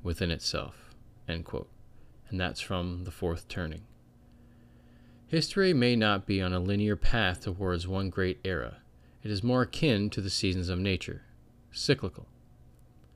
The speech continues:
Spring, summer, fall, winter, where the new replaces the old. Childhood, young adulthood, midlife, elderhood. Growth, maturation, entropy,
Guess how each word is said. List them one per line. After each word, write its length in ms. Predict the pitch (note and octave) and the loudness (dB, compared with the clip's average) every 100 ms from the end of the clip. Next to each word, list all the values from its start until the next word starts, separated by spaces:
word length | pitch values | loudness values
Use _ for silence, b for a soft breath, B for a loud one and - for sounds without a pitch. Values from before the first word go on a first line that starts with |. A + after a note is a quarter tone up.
| b b b b b b | b b b b b b
Spring, 640 | - - A2+ G2 G2+ C3 - - - - - | -10 -2 2 2 2 -4 -10 -20 -20 -20 -12
summer, 540 | - - F#2 F#2+ B2+ - - - - - | -4 0 2 0 -4 -10 -20 -20 -20 -20
fall, 540 | - G2+ F2+ F2 A2 - - - - | -4 2 4 2 -2 -10 -20 -20 -2
winter, 400 | C3 C3+ - - - - - - b b b b b - | 2 2 0 -10 -14 -20 -20 -20 b b b b b -6
where 140 | A2+ | 0
the 100 | G#2+ | 4
new 260 | A2+ C#3+ D3+ | 6 6 6
replaces 420 | C#3+ - A2 A2+ | 10 12 12 8
the 180 | A2+ G2 | 2 2
old. 360 | E2 A1 - - - - - - - - - | 2 -2 -8 -18 -20 -20 -20 -20 -20 -20 -8
Childhood, 600 | - B2+ G2+ E2+ D#2 - - - - | 0 2 2 -2 -8 -12 -18 -20 -10
young 220 | F#2+ F#2 | -4 0
adulthood, 560 | G2+ A2+ G#2+ F2+ F2 - - - - - | 2 4 4 0 -10 -12 -20 -20 -14 2
midlife, 560 | C#3 A2 D#2+ - - - - - - - | 4 6 2 0 -12 -20 -20 -20 -8 0
elderhood. 500 | G#2+ F2 D#2+ - - - - - b b b b b b | 2 2 -2 -8 -14 -20 -20 -20 b b b b b b
Growth, 520 | - C3 C#3+ C#3+ - - - | 2 6 6 4 -6 -18 -2
maturation, 760 | A2+ A#2+ - A2 G#2+ - G#2+ G#2+ | 0 0 2 4 4 0 -4 -6
entropy, 600 | A2 F#2+ G2+ - G2 F#2+ | -4 -2 -2 0 -2 -2